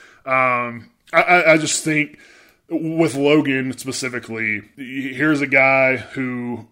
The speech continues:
conducts himself right, don't have to worry about any character stuff with him, a three-time captain at Wyoming, has never, uh, had a hint of off-field trouble, so you don't, you don't have to worry about the red flags when it comes to character with him.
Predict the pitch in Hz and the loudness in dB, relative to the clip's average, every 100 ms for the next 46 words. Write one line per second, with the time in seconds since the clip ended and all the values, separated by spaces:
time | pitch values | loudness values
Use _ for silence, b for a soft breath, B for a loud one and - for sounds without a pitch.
0 | _ - - 120 135 - 143 147 135 127 | _ -20 -6 0 0 -2 -4 -2 0 0
1 | 127 123 123 127 139 143 139 147 143 135 | 2 2 -2 -6 -2 0 2 2 2 -2
2 | 131 127 123 131 135 117 143 139 131 123 | -2 -2 -4 -4 -4 -4 -2 -2 -4 -8
3 | - 127 117 120 117 - 143 147 147 139 | -6 -6 -4 -6 -6 -4 0 0 -2 -4
4 | 127 135 123 - 120 117 120 120 120 117 | 0 0 0 -4 -10 -8 -6 -4 -4 -6
5 | 117 113 107 B B B B 110 143 143 | -8 -8 -12 B B B B -2 0 0
6 | 139 131 120 b b b b 127 123 113 | -2 -4 -8 b b b b -2 0 4
7 | 127 110 135 143 127 139 131 143 135 113 | 4 4 0 0 0 0 0 0 -4 -4
8 | 135 127 120 131 131 165 - 165 175 170 | -4 -4 -4 -6 -4 -4 -2 2 2 2
9 | 160 143 151 143 143 139 - 123 127 135 | 2 2 2 2 2 0 -2 -10 -4 -2
10 | 120 135 135 131 123 123 135 127 117 - | -2 0 0 0 -6 -8 -8 -8 -10 -6
11 | 139 143 - 139 127 127 131 127 127 113 | -2 -2 -2 -4 -4 -4 -4 -4 -8 -12